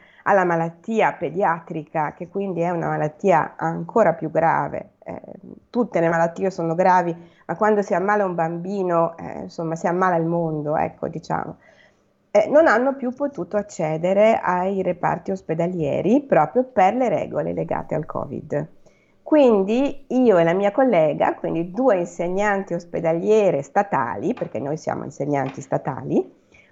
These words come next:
una di italiano, che sono io, e la mia collega di matematica, siamo rimaste le uniche a poter, a, a dover fare fronte a tutta questa situazione, quindi di bambini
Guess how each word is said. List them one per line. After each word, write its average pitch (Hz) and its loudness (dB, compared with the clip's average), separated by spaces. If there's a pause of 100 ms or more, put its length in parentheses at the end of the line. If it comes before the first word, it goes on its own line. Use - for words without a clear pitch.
una 202 6
di 143 0
italiano, 160 0
che - -16
sono 156 -6
io, 190 -2
e 160 -6
la 143 -4
mia 143 -4
collega 151 0
di 139 -6
matematica, 151 -2 (640)
siamo 277 0
rimaste 269 -4
le 220 -2
uniche 214 -2 (600)
a 269 0
poter, 285 0
a, 220 -2
a 202 2
dover 233 0
fare 233 2
fronte 208 -4
a 370 -6
tutta - -6
questa 170 -10
situazione, 170 0
quindi 226 -6
di 170 -2
bambini 190 0